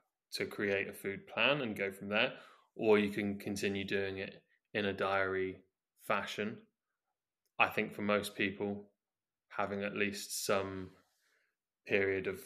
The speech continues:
using a food plan is probably gonna help for so many reasons, for, um, reducing your decision fatigue. So you're not getting to the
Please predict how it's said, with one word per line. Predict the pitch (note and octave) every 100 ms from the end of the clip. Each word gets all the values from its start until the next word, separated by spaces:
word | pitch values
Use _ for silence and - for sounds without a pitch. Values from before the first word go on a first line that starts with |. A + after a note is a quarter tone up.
| - _
using | - G2+ F#2+ F#2+
a |
food | - - F#2+ -
plan | - G2+ G2+ G2+ G#2
is | -
probably | - - G#2 G2+ F#2 F#2+ F#2+ F#2+ - _ -
gonna | G#2 F#2+
help | F#2+ G2+ G2+ - _ - - _
for | - C3+
so | - C3+
many | B2 G#2
reasons, | G2+ G2+ G2 F#2+ F#2
for, | - G#2+ G2+ G2 G2 - _ _ _ _ _ _ - _ _ _ -
um, | G#2+ G2 F#2+ F#2+ E2+ - _ _ _ _ _ -
reducing | G#2+ C3 A2+ - G#2 G2+ G2
your | G#2+ G2+ G2
decision | G2+ G2+ - G2+ G#2 G2+ G2 G2+
fatigue. | - G#2+ G#2+ G#2+ G2+ - _ _ _ _ _ _ _ _
So | - G#2
you're | G2
not | G2 G2
getting | G#2 - G2
to | F#2 G2+ F#2+ F#2+ F#2 _ _ _ _ _ _ _ _ - -
the | A#2 G2+ G2 F#2+